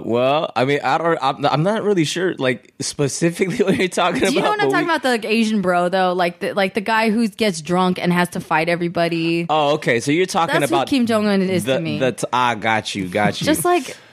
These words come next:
Speaker 2: all of that.
Speaker 1: Yeah, you know, I mean, yeah, I think people, uh, somehow Korean culture, <laughs> there tends to be that stereotype that m-,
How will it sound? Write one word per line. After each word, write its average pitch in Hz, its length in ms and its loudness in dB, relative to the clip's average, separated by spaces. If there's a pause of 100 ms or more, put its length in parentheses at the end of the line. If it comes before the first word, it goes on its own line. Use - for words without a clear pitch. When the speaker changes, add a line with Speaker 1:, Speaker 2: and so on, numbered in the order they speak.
(300)
Speaker 2:
all 175 180 0
of 147 80 -2
that. 123 320 -10 (220)
Speaker 1:
Yeah, 123 560 0
you 156 160 -4
know, 156 280 0
I 143 120 -2
mean, 139 480 0 (320)
yeah, 113 360 0
I 107 120 -2
think 117 300 -2
people, 113 440 0
uh, 87 160 -2 (120)
somehow 101 600 0
Korean 98 580 0
culture, 110 500 0
<laughs> - 260 -2
there 117 420 -2
tends 127 460 0
to 143 100 2
be 123 320 0
that 107 280 0
stereotype 120 880 0
that 104 180 0
m-, 107 240 -2